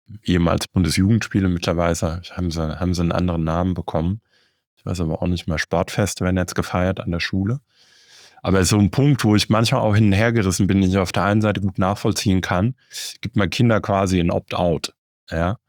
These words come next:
Also den Kindern, die sagen, weil ich bin voll bei dir, ne? Die Kinder, zumindest viele, die wollen sich, die wollen sich auch messen, die wollen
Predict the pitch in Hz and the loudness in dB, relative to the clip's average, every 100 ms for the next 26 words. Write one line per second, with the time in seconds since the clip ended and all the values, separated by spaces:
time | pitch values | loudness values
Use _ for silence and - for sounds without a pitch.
0 | _ - - - 85 80 107 127 - 117 | _ -20 -10 -2 0 2 4 4 4 4
1 | 107 101 90 98 95 107 104 104 98 85 | 4 2 2 2 2 2 2 2 2 0
2 | 82 - 90 82 - - 101 101 87 85 | -2 0 0 0 -6 -4 0 2 2 0
3 | 78 71 80 110 110 90 - _ - 120 | 0 0 0 -2 -4 -6 -8 _ 2 4
4 | 120 127 143 - _ _ _ _ - _ | 4 2 -2 -6 _ _ _ _ -20 _
5 | - 90 85 - - 110 127 170 - 90 | -2 2 2 0 0 2 4 0 0 0
6 | 85 92 113 113 107 113 - - 87 95 | 2 2 4 4 2 0 -4 -2 0 2
7 | 104 101 - 90 90 92 - 87 73 80 | 2 2 0 -2 0 0 0 -2 0 0
8 | 85 92 | 2 2